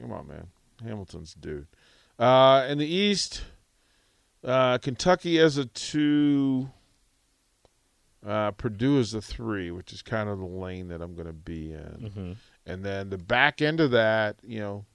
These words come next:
Speaker 1: double-digit pick, Virginia Tech. That's easy.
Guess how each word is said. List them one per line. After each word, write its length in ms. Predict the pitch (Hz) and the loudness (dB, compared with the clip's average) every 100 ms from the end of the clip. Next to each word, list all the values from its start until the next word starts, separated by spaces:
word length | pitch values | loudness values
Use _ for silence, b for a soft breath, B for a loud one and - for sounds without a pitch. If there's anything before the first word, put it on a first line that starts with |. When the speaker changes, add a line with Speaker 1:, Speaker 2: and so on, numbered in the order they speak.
| _ - | _ -12
Speaker 1:
double-digit 760 | 110 123 123 110 131 117 117 - | 0 0 0 2 2 4 -2 0
pick, 340 | 151 147 - | 2 2 0
Virginia 480 | - 127 101 147 180 | -12 -10 -4 -4 -4
Tech. 300 | 127 151 - - | -2 -2 -4 -10
That's 180 | 87 87 | -14 -8
easy. 300 | 120 113 | -8 -8